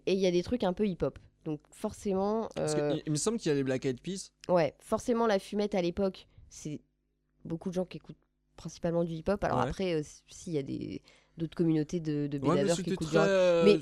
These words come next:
Speaker 2: c'est,
Speaker 1: aux
Speaker 2: c'était
Speaker 1: États-Unis,
Speaker 2: très,
Speaker 1: dans
Speaker 2: ouais.
Speaker 1: ce genre de bled, parce que alors, où s-, où se situe le film, euh, où ça se passe, euh ?
Speaker 2: Alors, euh, ça se passe en banlieue new-yorkaise,
Speaker 1: Voilà.
Speaker 2: je, et c'est, et,
Speaker 1: Mm.
Speaker 2: et, euh, ils vont vers la frontière canadienne et jusqu'au Canada, je crois,
Speaker 1: Voilà,
Speaker 2: hein.
Speaker 1: donc on peut s'imaginer que ce genre de persos sont plutôt hip-hop,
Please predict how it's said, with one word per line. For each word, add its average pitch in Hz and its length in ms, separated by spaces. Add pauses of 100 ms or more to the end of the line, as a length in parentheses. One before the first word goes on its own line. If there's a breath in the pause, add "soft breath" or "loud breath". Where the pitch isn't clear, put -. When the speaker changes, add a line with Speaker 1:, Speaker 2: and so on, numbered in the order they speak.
Speaker 2:
c'est, 160 80
Speaker 1:
aux 196 80
Speaker 2:
c'était 208 140
Speaker 1:
États-Unis, 233 400
Speaker 2:
très, 262 100
Speaker 1:
dans 214 100
Speaker 2:
ouais. 190 40
Speaker 1:
ce 196 60
genre 202 140
de 196 120
bled, 214 200
parce 180 180
que 180 100
alors, 156 320
où 208 100
s-, - 240
où 208 100
se - 80
situe - 280
le 175 80
film, 180 300
euh, 147 360
où 156 60
ça 175 160
se - 80
passe, 165 300
euh ? 156 100
Speaker 2:
Alors, 156 220
euh, 147 360
ça 147 180
se - 80
passe 214 200
en 135 80
banlieue 175 320
new-yorkaise, 160 640
Speaker 1:
Voilà. 165 300 (100)
Speaker 2:
je, 131 60
et 127 240
c'est, 131 140 (100)
et, 135 280
Speaker 1:
Mm. 139 120
Speaker 2:
et, 170 260
euh, 139 220
ils 131 160
vont 165 260
vers 156 240
la 147 100
frontière 143 380
canadienne 135 460
et 143 80
jusqu'au 143 260
Canada, 131 400
je 120 140
crois, 156 120
Speaker 1:
Voilà, 170 120
Speaker 2:
hein. 160 60
Speaker 1:
donc 160 160
on 175 60
peut 196 120
s'imaginer 185 480
que - 40
ce 175 100
genre 165 120
de 165 80
persos 170 380
sont 170 100
plutôt 190 300
hip-hop, 208 420